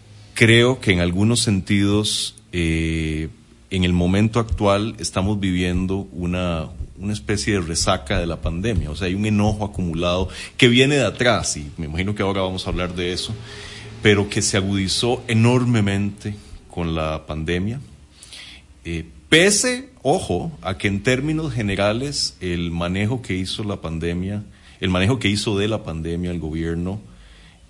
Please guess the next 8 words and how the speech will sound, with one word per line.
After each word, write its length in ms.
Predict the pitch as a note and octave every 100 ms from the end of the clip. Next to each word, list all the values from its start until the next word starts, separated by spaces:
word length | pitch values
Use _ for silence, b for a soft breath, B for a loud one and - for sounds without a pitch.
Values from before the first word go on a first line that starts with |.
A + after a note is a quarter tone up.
| -
eh, 280 | F2 E2 F#2+
en 140 | F2
aquel 260 | F2 G2 F#2+
momento 720 | G2 F#2+ F#2 F#2 G#2 G#2 - -
fue 560 | - G#2+ B2 B2 - - _ _ _ _ _ -
razonable 1040 | G2 G2 G2+ - F#2 G2 G#2 A2+ A2 G#2+ -
y 140 | F#2
adecuado. 640 | E2 D#2 - D#2 D2 D2